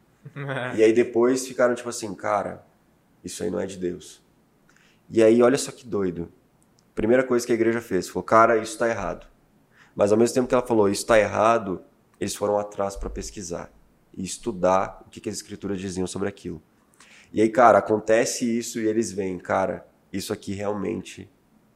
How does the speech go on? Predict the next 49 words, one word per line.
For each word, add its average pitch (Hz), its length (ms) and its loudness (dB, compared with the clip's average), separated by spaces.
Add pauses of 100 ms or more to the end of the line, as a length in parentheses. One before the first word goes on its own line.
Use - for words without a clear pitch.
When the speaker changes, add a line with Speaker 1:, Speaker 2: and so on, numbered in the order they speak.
(160)
Speaker 2:
não 104 300 4
é 98 100 4
algo 95 300 -2
errado, 92 540 -8 (500)
porque 95 220 -8
as 92 80 -4
escrituras 92 480 -6
dizem. 80 400 -12 (500)
Então, 110 280 4
olha 135 180 4
só 139 160 -2
que - 140 -12
doido, 107 360 0
por - 160 -8
isso 107 100 -6
que 120 40 -2
a 120 40 0
gente 117 100 -4
chama 113 140 0
de 104 60 -4
renovação, 104 720 2
né? 95 140 2
Porque, 101 480 -8 (340)
cara, 123 240 4
foi 120 160 -6
a - 20 -4
partir 120 300 -2
de 123 160 2
algo 123 560 2
completamente 127 540 -2
inesperado, 120 640 4
não 110 80 2
foi 110 200 0
alguém 113 440 0
que - 80 -12
chegou 107 260 -2
lá 104 140 6
e 104 80 0
falou, 104 160 2
ó, 92 100 4
façam 107 560 -2
isso, 113 300 -6 (280)
mas 101 180 -2
o - 40 -6
Espírito 131 300 -4
Santo 117 200 -4
tocou 110 280 0
aquelas 107 260 -4
crianças 98 640 -8